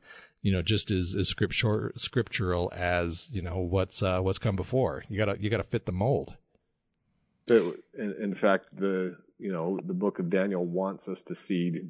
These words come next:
Speaker 2: Daniel as, as you noted earlier in the, in the,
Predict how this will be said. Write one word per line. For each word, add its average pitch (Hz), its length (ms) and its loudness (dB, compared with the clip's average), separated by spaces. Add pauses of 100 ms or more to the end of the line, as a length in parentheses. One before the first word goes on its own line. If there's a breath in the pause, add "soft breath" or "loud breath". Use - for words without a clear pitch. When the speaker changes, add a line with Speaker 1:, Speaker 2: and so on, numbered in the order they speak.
(120)
Speaker 2:
Daniel 92 640 -2
as, 90 480 -2 (680)
as 92 180 0
you 101 160 4
noted 90 340 2
earlier 92 360 0
in 87 120 -8
the, 87 260 -8 (260)
in 90 260 -4
the, 87 320 -2